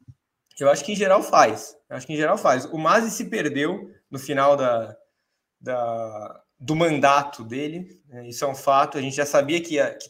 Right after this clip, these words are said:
tava insustentável, que ele cairia. Talvez até se não tivesse aquele final de Abu Dhabi, ele já cairia, porque a pressão tava muito grande em cima dele. É, ele se perdeu naquela disputa absurda entre Verstappen e Hamilton.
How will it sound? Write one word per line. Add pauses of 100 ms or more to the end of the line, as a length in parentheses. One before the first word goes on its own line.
tava
insustentável,
que
ele
cairia. (460)
Talvez
até
se
não
tivesse
aquele
final
de
Abu
Dhabi,
ele
já
cairia,
porque
a
pressão
tava
muito
grande
em
cima
dele. (600)
É,
ele
se
perdeu
naquela
disputa
absurda
entre
Verstappen
e
Hamilton.